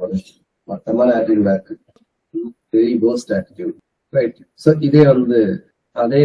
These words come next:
மூணு பேரு, அதே நாலு பேரு, taken three at a time. மூணு மூணு பேரா எடுக்கும். அப்ப மூணு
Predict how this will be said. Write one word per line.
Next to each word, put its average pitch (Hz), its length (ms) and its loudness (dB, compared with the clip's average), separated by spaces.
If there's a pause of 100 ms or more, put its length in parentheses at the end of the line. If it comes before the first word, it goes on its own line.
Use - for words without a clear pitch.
மூணு 117 220 0
பேரு, 98 240 -2 (600)
அதே 127 160 0 (120)
நாலு 123 240 0
பேரு, 104 180 0 (520)
taken 156 320 6 (160)
three 180 220 8
at 135 160 -2
a 190 120 -8
time. - 160 -18 (380)
மூணு 214 340 -2
மூணு 139 160 2 (100)
பேரா 113 220 -4
எடுக்கும். - 200 -14 (180)
அப்ப - 220 -14
மூணு 185 160 2